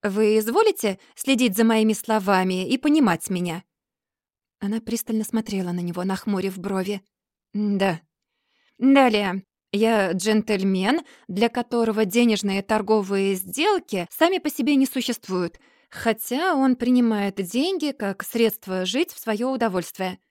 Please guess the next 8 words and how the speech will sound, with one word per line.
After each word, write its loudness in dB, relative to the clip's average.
Вы -4
изволите -4
следить -2
за 2
мной 0
и -4
понимать 2
меня?» 0